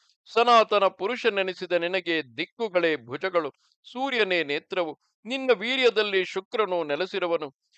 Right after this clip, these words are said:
ಅಮಿತ ತೇಜಸ್ವಿಯಾದ ನಿನ್ನ ರೂಪವೇ ವಾಯುರೂಪದಿಂದ ಸಪ್ತ ಮಾರ್ಗಗಳಲ್ಲಿ ವ್ಯಾಪಿಸಿರುವುದು. ವ್ಯಕ್ತವಾದ ಸ್ಥಾವರ ಜಂಗಮ ರೂಪದಿಂದಲೂ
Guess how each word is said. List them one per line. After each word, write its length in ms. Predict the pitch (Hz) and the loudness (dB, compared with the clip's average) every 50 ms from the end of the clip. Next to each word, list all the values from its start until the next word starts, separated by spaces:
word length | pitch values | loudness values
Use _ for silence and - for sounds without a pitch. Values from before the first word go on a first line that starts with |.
| _ _ _ _ _ _ - | _ _ _ _ _ _ 0
ಅಮಿತ 280 | 226 254 269 - - | 0 0 2 4 4
ತೇಜಸ್ವಿಯಾದ 800 | 233 220 - 208 233 254 226 240 220 - - 214 208 202 196 190 190 | 4 4 4 2 2 4 4 2 2 2 0 0 2 4 4 6 4
ನಿನ್ನ 320 | 185 180 190 196 196 190 | 4 2 0 0 4 4
ರೂಪವೇ 600 | 175 160 170 202 233 220 214 202 180 175 175 165 | 2 2 2 -4 -6 -4 -2 -2 0 2 0 0
ವಾಯುರೂಪದಿಂದ 920 | 156 139 135 151 202 233 233 233 262 277 226 254 240 208 202 190 185 175 165 156 147 139 | 0 2 2 2 2 2 0 -2 -2 -2 0 0 0 0 0 -2 0 2 4 4 4 4
ಸಪ್ತ 380 | - - 170 - _ _ - | 2 0 -4 -4 _ _ -6
ಮಾರ್ಗಗಳಲ್ಲಿ 760 | 202 170 165 190 208 185 196 170 180 175 165 156 156 151 143 | -2 0 0 0 0 -2 -2 0 4 4 4 4 2 -4 -4
ವ್ಯಾಪಿಸಿರುವುದು. 760 | 123 127 127 135 - 190 185 - 165 151 147 151 135 139 123 _ _ _ _ _ _ | -2 -2 -2 -2 -4 -4 -10 -8 -6 -6 -4 -4 -6 -6 -8 _ _ _ _ _ _
ವ್ಯಕ್ತವಾದ 680 | _ 127 190 202 - _ - 202 185 180 175 175 170 165 | _ -4 -4 -4 -4 _ 0 0 2 4 4 4 4 2
ಸ್ಥಾವರ 600 | 151 - _ - 170 196 226 233 226 214 190 175 | -2 -4 _ 2 4 6 6 6 4 4 4 2
ಜಂಗಮ 500 | 143 123 143 156 185 214 226 214 185 175 | 2 2 -4 -4 -2 0 0 0 2 0
ರೂಪದಿಂದಲೂ 760 | 160 165 170 190 214 208 165 170 165 170 165 165 160 156 | -2 -2 -4 -4 -4 -4 -4 -4 -4 -2 -2 -2 0 -2